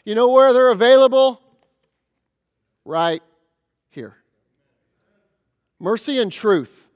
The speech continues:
John seventeen seventeen, "Thy word is truth." They're met together. Do you want to get those mercies?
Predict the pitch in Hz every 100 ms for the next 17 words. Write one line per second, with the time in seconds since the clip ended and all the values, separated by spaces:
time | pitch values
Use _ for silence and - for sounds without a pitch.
0 | _ _ 196 247 - 247 226 233 - -
1 | 233 220 - 208 190 - 175 135 127 165
2 | 185 196 196 185 190 180 170 - - 135
3 | 110 _ _ _ _ _ _ _ _ _
4 | 175 175 180 233 - 214 160 175 135 113
5 | - _ _ _ _ _ _ - 190 226
6 | 214 196 - 262 226 220 247 - 285 277
7 | -